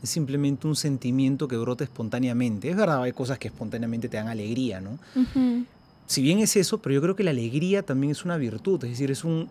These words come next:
Speaker 1: es una, una buena disposición, un, un buen hábito que se gana
Speaker 2: Ujú.
Speaker 1: por, eh, digamos, a-, digamos, por, por el ejercicio. Es decir, una persona alegre yo creo que es una persona que se ha habituado a, a poder,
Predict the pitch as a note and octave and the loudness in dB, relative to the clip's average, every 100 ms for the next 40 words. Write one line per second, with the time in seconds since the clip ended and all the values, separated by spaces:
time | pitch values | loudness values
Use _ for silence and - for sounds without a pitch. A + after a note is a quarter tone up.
0 | - D#3 - F3+ F3+ F3 E3+ E3 C#3+ - | -8 -8 -2 0 2 2 2 2 0 -4
1 | - D#3+ E3+ F3 E3+ F#3+ F#3+ - C3 F3 | -6 0 4 4 4 4 0 -2 -2 0
2 | D3+ D3+ - D3 D3 F#3 F3+ F3+ F#3+ C3+ | -2 -2 -2 0 0 0 0 0 -4 -6
3 | - B2 C3+ E3 D#3+ D3+ E3+ C#4 C#4 B3+ | -4 -2 2 2 2 0 -2 0 2 4
4 | A#3+ A#3+ - - - - - C#3 C3 C#3 | 4 2 -6 -20 -20 -18 2 4 4 2
5 | B2+ D3 D#3 D#3+ - - - - - - | 2 4 6 4 0 -8 -16 -20 -20 -20
6 | - - D3+ D#3 - E3+ D#3+ E3 - D3 | -20 -8 -6 -4 2 6 6 6 4 2
7 | - D#3+ C#3+ B2+ A2+ C4+ C4 C3 A#2 D#3 | 4 4 4 0 -4 -4 -4 -4 -4 -4
8 | A#3 - - - - - - F#3+ G3+ F#3 | -4 -6 -18 -6 -4 -4 0 4 4 2
9 | G3+ G3 G3 G#3 G#3+ F3 F3+ E3+ E3+ F#3 | 2 2 4 4 4 4 2 0 0 -2
10 | D#3 D3+ F#3 F3+ A#2+ D#3+ F3 E3+ F3 F3 | -2 0 0 0 0 2 2 0 2 4
11 | E3+ E3 G3+ - - - B2 - B2+ A#3 | 4 2 0 -4 -12 -10 -10 -6 0 2